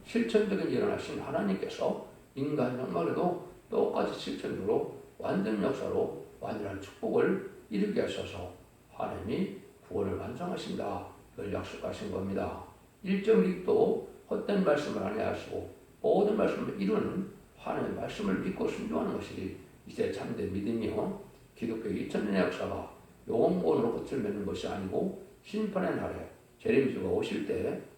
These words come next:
환란과 재앙 심판의 날에 죽지 않고 셋이라고 죽지 않고 내성천하는 이런 구원을 하는 것이 하나님의 큰 구원의 역사고 이게 인간 종말의 구원의 역사라는 것을 믿으시고 모든 예언서 계시를 믿는 믿음 위에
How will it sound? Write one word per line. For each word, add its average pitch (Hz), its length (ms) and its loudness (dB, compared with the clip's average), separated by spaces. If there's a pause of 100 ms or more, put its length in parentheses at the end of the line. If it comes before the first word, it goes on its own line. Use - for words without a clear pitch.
(160)
환란과 - 460 -4
재앙 180 440 -2
심판의 196 460 0
날에 - 420 -2 (340)
죽지 180 280 -2
않고 - 240 2
셋이라고 - 640 -2 (240)
죽지 - 240 -8
않고 104 200 -2
내성천하는 98 800 -4 (300)
이런 190 380 2
구원을 156 340 4
하는 - 200 -4
것이 - 600 -2 (200)
하나님의 202 480 -6
큰 240 260 -2
구원의 185 240 0
역사고 - 760 -2 (100)
이게 95 160 -6
인간 87 540 0
종말의 - 580 0 (340)
구원의 190 340 2
역사라는 - 560 0
것을 101 280 -4
믿으시고 101 720 -2 (300)
모든 101 440 2
예언서 101 340 4
계시를 - 600 -2 (240)
믿는 190 340 4
믿음 - 300 -4
위에 98 320 -2